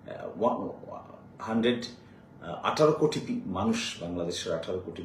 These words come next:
মানুষ will place their trust and confidence and their reliance based on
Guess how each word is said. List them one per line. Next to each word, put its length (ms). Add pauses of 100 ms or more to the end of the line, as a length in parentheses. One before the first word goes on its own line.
মানুষ 180 (140)
will 180 (120)
place 420 (460)
their 220
trust 360
and 80 (120)
confidence 460 (2000)
and 180
their 200
reliance 400 (2000)
based 340
on 40